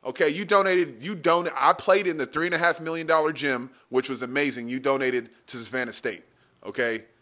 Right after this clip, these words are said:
You don't have to change for nobody. People know what you do, Uncle Shay. So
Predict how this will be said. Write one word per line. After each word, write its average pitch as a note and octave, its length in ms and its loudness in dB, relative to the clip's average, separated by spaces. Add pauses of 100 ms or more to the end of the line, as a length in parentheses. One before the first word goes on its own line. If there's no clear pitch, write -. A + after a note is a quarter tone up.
(160)
You B2 140 -8
don't D#3+ 180 -4
have D#3 160 0
to C#3 80 -14
change C#3 280 -2
for C#3+ 80 -8
nobody. B2+ 400 0
People D#3+ 300 -10
know D3+ 100 -4
what C3+ 180 0
you C3 80 -8
do, A#2+ 280 -6 (640)
Uncle B2 240 -6
Shay. B2+ 400 0 (680)
So A2+ 300 0